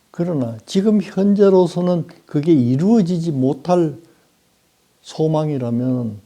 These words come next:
그거는 소망 같지 않는 소망이 되어질 수도 있는 거예요. 그러니까 내가 감당할 수 있는 범위에서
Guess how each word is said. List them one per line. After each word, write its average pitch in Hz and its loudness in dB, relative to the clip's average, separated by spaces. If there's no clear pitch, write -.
그거는 135 -6
소망 160 -6
같지 139 -4
않는 147 -2
소망이 156 -4
되어질 123 -4
수도 - -12
있는 104 -8
거예요. 98 -12
그러니까 127 -4
내가 147 0
감당할 147 -2
수 170 -4
있는 156 -2
범위에서 143 -4